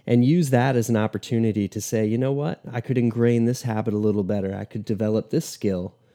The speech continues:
or improve this." And use that to set those resolutions for next year. That way, when the stress comes back,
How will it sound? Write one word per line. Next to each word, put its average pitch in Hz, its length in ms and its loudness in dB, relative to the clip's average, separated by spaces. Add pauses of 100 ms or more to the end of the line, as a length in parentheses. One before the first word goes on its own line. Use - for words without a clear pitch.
(280)
or 117 160 4
improve 135 480 2
this." 110 560 -2 (560)
And 143 380 4
use 165 340 4
that 120 420 2
to - 120 -10
set 107 300 -2
those 107 220 2
resolutions 110 720 0
for 107 120 -2
next 98 380 -2
year. 156 240 4
That 123 260 4
way, 104 260 6
when 104 200 2
the 104 60 0
stress 123 360 0
comes 101 300 0
back, 107 580 -4